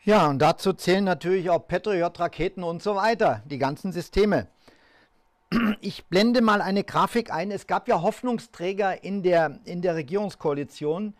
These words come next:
die nannten sich F D P. Wenn wir <laughs> hier unseren Herrn Christian Lindner sehen, Lindner fordert Überstunden statt Kriegssolli.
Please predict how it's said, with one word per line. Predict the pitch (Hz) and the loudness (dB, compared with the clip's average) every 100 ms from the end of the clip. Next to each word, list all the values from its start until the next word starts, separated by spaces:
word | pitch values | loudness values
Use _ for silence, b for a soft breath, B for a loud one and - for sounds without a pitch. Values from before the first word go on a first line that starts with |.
| b | b
die | 156 | -6
nannten | 165 170 - 170 | -2 -2 -4 -14
sich | 170 165 | -10 -8
F | - | -8
D | - | -6
P. | 147 - 160 123 - b b b b | -6 -2 -2 -2 -8 b b b b
Wenn | 156 190 | -6 -4
wir | 220 | -4
<laughs> | |
hier | 220 208 240 247 226 | -4 -4 -2 -2 -2
unseren | - 208 180 202 185 | -6 -6 0 0 0
Herrn | 165 170 170 165 - | -4 -4 -4 -6 -8
Christian | 180 170 208 175 | -8 -4 -2 0
Lindner | 160 226 233 190 139 | 2 2 0 0 0
sehen, | 123 123 175 233 226 b - | -2 -6 -4 -8 -12 b -2
Lindner | 208 247 240 220 | 0 0 0 -2
fordert | - 196 214 202 - | 0 0 2 2 -2
Überstunden | 220 220 190 - 190 180 185 170 b b b | 0 2 2 2 0 0 -6 -8 b b b
statt | - 175 - - | -4 -2 -2 -6
Kriegssolli. | 156 202 - - 139 160 139 110 | -4 -4 -4 -10 0 0 0 -8